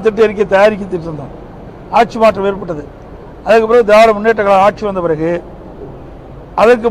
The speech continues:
மாறாக சரியான முறையில விரிவன்-, விரிவான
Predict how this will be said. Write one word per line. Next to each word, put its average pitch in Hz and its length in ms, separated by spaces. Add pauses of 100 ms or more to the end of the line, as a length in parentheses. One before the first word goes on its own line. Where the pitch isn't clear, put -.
மாறாக 233 340 (1200)
சரியான 226 420 (120)
முறையில 214 320 (1160)
விரிவன்-, 220 360 (120)
விரிவான 220 420